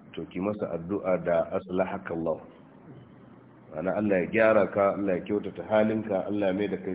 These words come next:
salihi, Allah ya mai da kai nagartacce. Bakin uwa kuma yana kamawa.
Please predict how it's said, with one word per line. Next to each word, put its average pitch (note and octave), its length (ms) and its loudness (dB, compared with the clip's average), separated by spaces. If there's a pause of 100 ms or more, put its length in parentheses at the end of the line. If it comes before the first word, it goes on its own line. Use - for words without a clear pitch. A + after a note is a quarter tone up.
salihi, G2+ 540 2
Allah G2+ 200 0
ya F#2+ 60 0
mai G2+ 120 -2
da G2 80 -2
kai G2+ 180 -2
nagartacce. A#2 720 0 (1600)
Bakin F2+ 380 -2
uwa A#2 240 4
kuma A#2+ 180 2
yana A#2+ 220 6
kamawa. F#2 600 -4